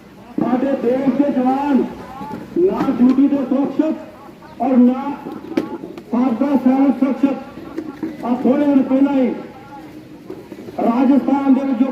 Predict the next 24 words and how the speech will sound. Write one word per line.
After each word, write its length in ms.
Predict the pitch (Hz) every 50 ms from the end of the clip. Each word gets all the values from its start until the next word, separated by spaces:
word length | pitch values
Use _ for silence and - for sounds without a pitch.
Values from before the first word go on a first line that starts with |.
| -
ਘਟਨਾ 260 | 262 - 196 233 254 247
ਵਾਪਰੀ 440 | 240 254 240 - - 254 269 269
ਆ, 180 | 262 247 220 - - - - - - - - - - - - - - - - - - - - - - -
ਉਹ 120 | - 233 277 - - 247 277
ਅਤਿ 160 | 277 - 294
ਨਿੰਦਣਯੋਗ 680 | 254 262 277 254 254 277 262 247 254 262 269 277 277 220 175 - - - - - - - - - - - - - - - - - - - - - - - - - - -
ਇਹ 160 | 214 240 262 240
ਸਰਕਾਰਾਂ 540 | - 254 233 - 247 240 240 247 247 247 226 -
ਸਾਬਤ 340 | - 214 220 240 240 226 247 269
ਕਰ 60 | 254
ਰਹੀਆਂ 340 | 233 226 247 240 247 247 240
ਨੇ। 120 | 226 208 - - - - - - - - - - - - - _ - - - - - - - - - - - - - - - - -
ਉਸ 240 | 220 240 220 - -
ਜਵਾਨ 320 | 233 226 233 233 240 247 233
ਦੀ 140 | 254 262 247 - - - - - - - - - - - - -
ਇਹਨਾਂ 240 | 208 240 254 262 254
ਮਾਰ 280 | 226 220 - 247 254 247
ਕੁਟਾਈ 480 | 247 247 254 262 262 269 285 294 285 - -
ਖਾਣੇ 260 | - 240 254 262 262
ਦੇ 120 | 262 277 262
ਵਿੱਚ 220 | 208 254 247 - 254
ਕੀਤੀ 380 | - 277 262 - 294 294 285 294
ਹੈ 240 | 285 269 233 185 - - - - - - - - - - - - - - - -
ਔਰ 200 | 240 254 262 262